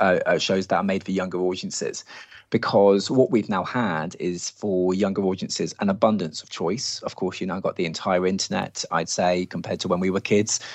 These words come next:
where there were far fewer channels or far fewer options. There's now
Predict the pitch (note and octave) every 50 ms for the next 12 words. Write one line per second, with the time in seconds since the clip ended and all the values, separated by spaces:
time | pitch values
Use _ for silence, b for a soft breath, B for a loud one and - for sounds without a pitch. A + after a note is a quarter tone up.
0 | B B B - A2+ A2 G#2 G#2 - A#2 A2+ G#2+ - - A#2+ A2 A2 G#2 - B2
1 | A2 A2+ A#2 A#2 A#2+ A#2+ - A2 - - G#2+ G#2 - - - A2+ A2 - - A2
2 | - - - C3 B2 C3 B2+ - B B B B B B - G2+ G2 F#2+ - G#2+
3 | G2+ G2 G2 G2 F#2+ G2 F#2+ F#2